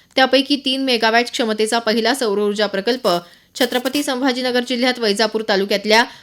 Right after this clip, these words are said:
धोंदलगाव इथं कार्यान्वित झाला आहे. या प्रकल्पामुळे एक हजार सातशे त्रेपन्न शेतकऱ्यांना दिवसा वीज पुरवठा उपलब्ध होणार आहे.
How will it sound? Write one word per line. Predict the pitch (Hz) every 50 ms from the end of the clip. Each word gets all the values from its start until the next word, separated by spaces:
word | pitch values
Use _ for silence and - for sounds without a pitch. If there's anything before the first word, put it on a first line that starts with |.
| - -
धोंदलगाव | 214 208 254 240 233 233 254 262 254 262 262 254
इथं | 247 - 262
कार्यान्वित | 247 247 233 214 208 202 202 208 214
झाला | 208 254 196 175 170
आहे. | 190 240 269 180 - - - - - _ _
या | - 254
प्रकल्पामुळे | 254 269 247 240 262 262 262 269 269 269 269 262 269 277
एक | 226 208 214 214 -
हजार | 240 220 233 233 262
सातशे | 269 - 220 202 - -
त्रेपन्न | 240 - 226 208 208 - 220 220 226 233
शेतकऱ्यांना | 233 233 214 - - 214 214 208 214 226 226
दिवसा | 214 202 196 196 233
वीज | 214 208 202 190 214
पुरवठा | 214 240 233 226 226 226 277
उपलब्ध | 240 208 196 214 208 202 185 175 202
होणार | 247 240 214 190 160 160
आहे. | 180 226 226 185